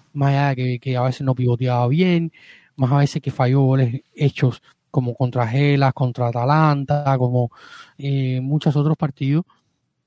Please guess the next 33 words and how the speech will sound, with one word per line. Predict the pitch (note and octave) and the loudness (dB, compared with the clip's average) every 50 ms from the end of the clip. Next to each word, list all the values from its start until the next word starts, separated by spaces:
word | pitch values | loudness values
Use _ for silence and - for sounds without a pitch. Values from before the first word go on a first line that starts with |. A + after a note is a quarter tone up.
| _ _ | _ _
eh, | - D#3+ D#3+ D3+ D3 C#3+ C#3+ C#3 C3+ C3+ C3 B2+ B2+ B2 A#2+ A#2+ A#2 A#2 A#2 G#2+ - - - _ _ _ _ _ _ _ _ _ _ _ _ _ _ _ _ _ _ _ _ _ - A2+ - - | -2 0 0 2 2 2 2 2 2 2 2 0 0 0 0 -2 -2 -4 -4 -6 -8 -12 -20 _ _ _ _ _ _ _ _ _ _ _ _ _ _ _ _ _ _ _ _ _ -20 -20 -10 -4
obligaban | - D3+ D3 D3 C#3+ C#3 C#3 D3 F3+ G#3 G3 | 0 2 2 2 2 0 0 0 0 0 0
a | |
la | F3 C#3+ | 0 -2
perfección | B2+ C3+ A#2+ - C3 A#2 - - C#3+ C#3+ E3 - - _ _ - | -2 -2 -4 -4 -6 -8 -4 -2 0 0 -2 -2 -8 _ _ -10
a, | - C#3 | -10 -10
a | - - D3+ | -8 -4 0
los | C#3 B2+ A#2 | 0 2 2
delanteros | A#2+ A#2 A#2 A#2 A2+ - C3+ C3+ C3 | 0 -2 -4 -6 -6 -2 0 2 2
de | B2+ | 2
la | A2+ A2 | 0 0
Roma, | A2 B2 C3+ C#3 D3+ E3+ F#3 - _ _ _ _ _ | -2 -2 -2 0 0 -2 -4 -6 _ _ _ _ _
que | - C#3 | -10 -8
tienen | A#2+ C3 C3+ C3 B2+ | -4 -4 -4 -4 -4
que | - | -2
jugar | B2 A#2 B2+ C#3 B2+ | 0 0 2 0 0
mucho | B2+ B2+ C3 D3 D3+ - D#3+ | 0 -2 -2 0 2 2 0
fuera | - - - D3 D3 D3 D3 D3+ E3 - _ _ _ - | 0 2 0 2 2 2 0 -2 -2 -4 _ _ _ -8
del | C3 C3 C3 | -4 -2 0
área | C3 B2+ B2+ C3 C#3 C#3 B2+ | 0 0 0 0 -2 -4 -4
para | - B2+ A#2+ A#2+ | -4 -6 -4 0
luego | A#2+ B2+ C#3 D3+ | 2 4 4 6
llegar | D3+ D3 D3 C#3+ C#3+ C#3+ | 6 4 4 2 2 2
y | D3+ | 0
hacer | C3+ - C3 B2+ | 0 0 -2 -2
el | C3 B2 | 0 2
gol. | C3 C3 C3 C#3+ D3 _ _ | 4 4 4 2 -2 _ _
Pasa | - B2 A#2 - B2+ | -8 -8 -6 -4 -4
lo | B2+ C3 | -2 -2
mismo | C#3 C#3+ C#3+ C#3+ C#3+ | -2 0 0 0 2
con, | C#3 C#3 C3+ C3 | 2 2 0 -2
con | C3 - C3 C3 | -2 -2 -2 0
Velotti, | B2+ C3 C3 C#3+ D3 D3 C3+ C#3+ D3 | 2 2 4 4 4 4 2 0 -4